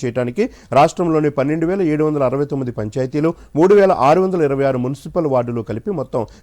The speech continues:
పదహారు వేల మూడు వందల తొంభై ఐదు ప్రాంతాల్లో ప్రజాపాలన సదస్సులు నిర్వహించనున్నారు. ఈ కార్యక్రమం కోసం మూడు వేల ఏడు వందల పద్నాలుగు అధికార బృందాలను ప్రభుత్వం సిద్ధం చేస్తుంది. పది శాఖలకు చెందిన అధికారులతో కూడిన బృందం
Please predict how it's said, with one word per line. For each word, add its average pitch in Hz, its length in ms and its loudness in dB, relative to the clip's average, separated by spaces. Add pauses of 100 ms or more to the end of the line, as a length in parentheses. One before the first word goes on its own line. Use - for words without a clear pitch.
పదహారు 151 380 2
వేల 175 140 0
మూడు 143 220 -2
వందల 139 160 -4
తొంభై 120 360 -6
ఐదు 123 120 -4
ప్రాంతాల్లో 131 540 -2 (220)
ప్రజాపాలన 170 540 2
సదస్సులు 139 520 -6
నిర్వహించనున్నారు. 113 760 -4 (260)
ఈ 143 40 -2
కార్యక్రమం 185 460 0
కోసం 131 340 -4 (200)
మూడు 170 180 4
వేల 165 180 4
ఏడు 147 220 0
వందల 147 160 -2
పద్నాలుగు 123 480 -2
అధికార 127 400 -2
బృందాలను 143 560 0 (200)
ప్రభుత్వం 143 360 -2
సిద్ధం 113 340 -8
చేస్తుంది. 107 340 -8 (240)
పది 165 160 0
శాఖలకు 185 440 0
చెందిన 160 280 -2
అధికారులతో 165 520 -4
కూడిన 147 260 -4
బృందం 120 420 -2